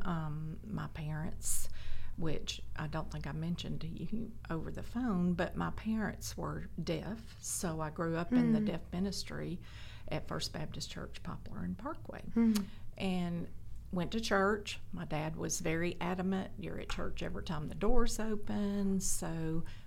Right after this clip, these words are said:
Speaker 1: I did grow up in church, but I remember at, um, ten years old, I,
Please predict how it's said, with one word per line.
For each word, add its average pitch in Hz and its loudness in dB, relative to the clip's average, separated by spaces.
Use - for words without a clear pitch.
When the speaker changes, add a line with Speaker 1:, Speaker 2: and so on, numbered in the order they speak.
Speaker 1:
I 208 0
did 269 2
grow 170 4
up 175 -2
in 151 -2
church, - -2
but 180 0
I 185 2
remember 180 4
at, - -2
um, 160 -2
ten 190 4
years 254 0
old, 180 -4
I, 160 -4